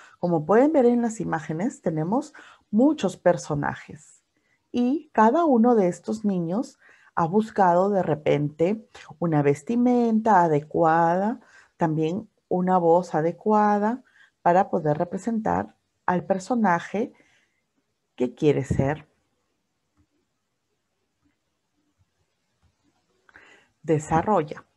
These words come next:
¿Cómo lo vamos a desarrollar? ¿Cómo vas a actuar?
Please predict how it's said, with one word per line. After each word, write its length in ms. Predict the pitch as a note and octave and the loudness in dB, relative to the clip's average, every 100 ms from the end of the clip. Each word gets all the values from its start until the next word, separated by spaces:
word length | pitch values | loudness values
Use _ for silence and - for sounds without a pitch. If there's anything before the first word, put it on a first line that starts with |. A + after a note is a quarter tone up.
| _ _ _ - | _ _ _ -2
¿Cómo 300 | A2+ F3+ A3 | 0 2 2
lo 100 | E3+ | 2
vamos 380 | C#3 C#3 C#3 | 0 -2 -6
a 60 | - | -8
desarrollar? 640 | - - - - - - _ _ _ _ _ _ _ | -8 -12 -20 -20 -20 -20 _ _ _ _ _ _ _
¿Cómo 260 | C#4+ G4+ E4+ | -4 -2 -2
vas 260 | G#3 F3+ | -2 -4
a 40 | D#3+ | -10
actuar? 640 | D3+ _ C#3+ C#3 D3+ | -10 _ -6 -6 -8